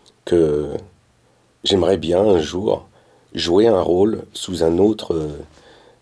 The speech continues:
une autre identité, donc un autre visage. Et, euh, puis on s'était amusé à, à essayer de, de, de prévoir ce que ça supposerait comme organisation, et cetera.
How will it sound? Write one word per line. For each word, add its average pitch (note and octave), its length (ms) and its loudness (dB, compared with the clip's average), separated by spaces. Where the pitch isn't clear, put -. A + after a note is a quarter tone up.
une G2 200 2
autre A#2+ 220 0
identité, F2 680 -6
donc F#2+ 240 0
un E2 140 2
autre F#2 300 0
visage. F2 540 -2
Et, F#2+ 240 2
euh, D2+ 420 -4
puis - 120 -6
on E2 60 0
s'était - 240 -2
amusé D#2 540 0
à, C#2+ 440 -6
à - 100 -4
essayer F2 400 0
de, E2+ 300 2
de, E2 500 -4
de E2+ 120 -8
prévoir A2 460 2
ce - 60 -2
que - 100 -6
ça D#2 120 -4
supposerait E2+ 800 0
comme E2 180 -4
organisation, D#2+ 720 -6
et D#2 60 -8
cetera. - 360 -12